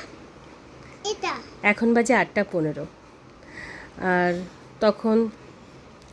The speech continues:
Speaker 2: তুলতুলের জন্য দুধটুকু গরম করে ওকে দুধটুকু খাইয়ে আমি হাত মুখ ধুয়ে ড্রেসটা চেঞ্জ করে সন্ধে দিলাম। সন্ধে টন্ধে দিয়ে উঠে কিছু কাজ ছিল, সেগুলো সব সেরে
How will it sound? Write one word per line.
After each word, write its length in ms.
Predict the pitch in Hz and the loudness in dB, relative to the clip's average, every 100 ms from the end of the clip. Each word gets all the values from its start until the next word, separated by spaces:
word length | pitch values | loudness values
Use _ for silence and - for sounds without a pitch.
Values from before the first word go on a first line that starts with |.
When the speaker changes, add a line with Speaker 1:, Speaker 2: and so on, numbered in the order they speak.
| - - | -20 -4
Speaker 2:
তুলতুলের 300 | 202 185 196 190 | -2 2 2 4
জন্য 120 | 190 185 | 4 2
দুধটুকু 260 | 190 214 208 | -2 -2 2
গরম 200 | 196 202 208 | 4 4 2
করে 180 | 214 214 254 254 | 2 4 4 0
ওকে 160 | 202 185 | -4 -2
দুধটুকু 360 | 190 - 214 214 - | -4 -4 -8 -8 -2
খাইয়ে 300 | 240 226 277 311 - - - - - | 2 4 2 0 -8 -10 -10 -10 -6
আমি 160 | 170 180 190 | -2 0 2
হাত 160 | 220 196 208 | 0 2 0
মুখ 160 | 202 190 | 0 -2
ধুয়ে 240 | 202 226 233 240 - - - - - - - - - | 0 4 4 2 -4 -8 -10 -20 -20 -20 -20 -20 -16
ড্রেসটা 300 | - 190 - 202 | -8 -4 -2 2
চেঞ্জ 160 | 214 214 - | 4 2 4
করে 160 | 240 294 294 | 4 4 2
সন্ধে 240 | - 277 254 | 4 6 4
দিলাম। 200 | 165 160 - - | 2 -4 -10 -6
সন্ধে 220 | - 247 254 | 0 2 2
টন্ধে 220 | 240 240 214 | 2 2 2
দিয়ে 140 | 233 226 | 4 4
উঠে 280 | 226 - 349 - - - - - - - - - - - - - - - - - - - - - - - - - - - | 2 0 -2 -2 -20 -20 -20 -20 -20 -20 -20 -20 -20 -20 -20 -20 -20 -20 -18 -18 -18 -20 -20 -20 -20 -20 -20 -20 -16 -8
কিছু 180 | 214 240 | -4 2
কাজ 140 | 233 226 - | 4 2 2
ছিল, 140 | 262 277 277 | 0 2 2
সেগুলো 240 | 226 202 | 0 2
সব 220 | 214 233 226 - | 0 -2 -4 0
সেরে 240 | 254 330 | 2 2